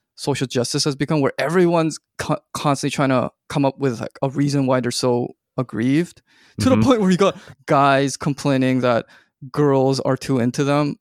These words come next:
Speaker 1: and it's just, it's just ridiculous.
Speaker 2: Well, you do have these guys online who complain about, like, Asian guys online complain about how girls are into them because of K-pop and because of the effeminate kind of aesthetic
Speaker 1: Suck it
Speaker 2: of
Speaker 1: up.
Speaker 2: A-pop, K-pop guys. Yeah, I mean, it's, it's like,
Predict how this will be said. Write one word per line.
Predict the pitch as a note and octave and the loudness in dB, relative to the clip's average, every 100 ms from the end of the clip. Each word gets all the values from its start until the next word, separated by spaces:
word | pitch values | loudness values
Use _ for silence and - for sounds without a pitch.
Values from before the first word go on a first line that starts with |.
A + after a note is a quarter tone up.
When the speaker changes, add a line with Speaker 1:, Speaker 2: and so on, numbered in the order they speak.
| _ - | _ -2
Speaker 1:
and | C3+ A#2+ B2 B2 | 0 0 0 -4
it's | C3 C3 | -6 -4
just, | B2+ - | -4 -4
it's | C#3 | -6
just | - C3+ | -4 -4
ridiculous. | A2+ - - - D#3+ - - | -6 -6 -8 -6 -8 -8 -2
Speaker 2:
Well, | F#3+ | 2
you | F#3 | 2
do | A#3 | 2
have | B3+ B2 | 0 0
these | A2+ | -2
guys | G2 F#2 | 0 0
online | F#2+ F2+ F2 | 0 0 0
who | F#2 | 0
complain | G2 F2+ F#2 | -2 -2 -2
about, | F2+ F2 E2+ - _ _ _ _ | 0 -2 -4 -6 _ _ _ _
like, | G#2+ - | -8 -2
Asian | F#2 F#2+ F2 | -2 0 0
guys | E2+ E2 | -2 -2
online | C#2 D2 | -4 -4
complain | F2 F#2+ F#2+ | -4 -2 0
about | F2 | 0
how | F2+ | -2
girls | E2+ G2 G2 | -2 -2 0
are | F#2 | -2
into | F2+ G2+ | -2 -2
them | F2 E2 | -4 -4
because | F2 - F2 F2+ F2 - | -6 -4 -2 0 -2 -2
of | E2 D2 _ | -4 -8 _
K-pop | - E2+ G#2 G#2 | -6 -4 -2 -2
and | G#2+ E2+ | -4 -6
because | F2+ - F#2 F#2 | -8 -2 -2 -2
of | E2+ | -4
the | F#2 E2 | -4 -4
effeminate | G2+ - F2+ F2 E2 C#2+ | -4 -4 -4 -2 -4 -4
kind | - F2+ | -4 -4
of | E2 - _ _ _ - | -4 -10 _ _ _ -8
aesthetic | G#2 - - G#3+ | -4 0 2 2
Speaker 1:
Suck | F3 | 2
it | |
Speaker 2:
of | B2+ B2 - | 2 2 -2
Speaker 1:
up. | - - - | -18 -20 -8
Speaker 2:
A-pop, | A#2+ G#2+ G#2+ - _ | -4 -2 -4 -8 _
K-pop | A#2+ A2+ A2 | -6 -2 -2
guys. | A#2+ B2 D3+ | 0 0 2
Yeah, | D#3 | 2
I | F2+ | 2
mean, | F2+ G2 | 0 -2
it's, | F#2+ F#2+ - - _ - - - _ _ - | -4 -6 -8 -10 _ -20 -20 -20 _ _ -4
it's | A#2+ - - - | -4 -4 -8 -4
like, | A#2+ A2 - | -2 -2 -6